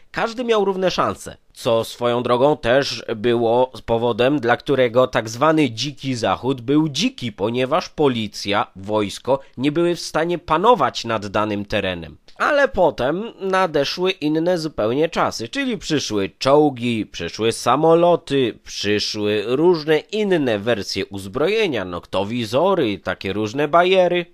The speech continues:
Ale też i zabezpieczenie, czyli innymi słowy kevlar, innymi słowy wszelkie możliwe kamizelki, różne zbroje balistyczne czy cokolwiek podobnego. W tym momencie taki typowy cywil z bronią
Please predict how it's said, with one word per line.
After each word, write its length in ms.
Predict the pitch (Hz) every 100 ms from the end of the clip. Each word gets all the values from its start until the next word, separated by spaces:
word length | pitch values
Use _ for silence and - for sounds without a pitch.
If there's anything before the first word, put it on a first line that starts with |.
| _ -
Ale 280 | 165 233 254
też 300 | 190 208 -
i 200 | 151 202
zabezpieczenie, 960 | 135 131 131 135 - 190 202 262 190 107
czyli 300 | - 143 156
innymi 380 | 165 180 170 156
słowy 440 | - 104 98 90
kevlar, 800 | - 131 151 135 139 123 113 104 -
innymi 600 | 101 101 107 110 110 104
słowy 680 | - 104 104 104 92 98 98 -
wszelkie 560 | - 110 113 104 110 104
możliwe 540 | 107 104 98 95 98
kamizelki, 1300 | - 104 107 120 104 135 175 170 156 - 135 123 117 - -
różne 640 | 110 120 123 101 104 95
zbroje 680 | 90 92 82 110 165 165 147
balistyczne 880 | 135 135 139 - 143 127 - 131 135
czy 180 | 427
cokolwiek 580 | 427 - - 208 160 156
podobnego. 640 | 160 147 131 120 95 71 - _
W 60 | -
tym 160 | 247 285
momencie 520 | 285 208 151 127 117
taki 260 | 123 -
typowy 400 | 143 139 208 262
cywil 420 | 254 170 196 214 160
z 120 | 123
bronią 640 | 120 156 120 113 127 170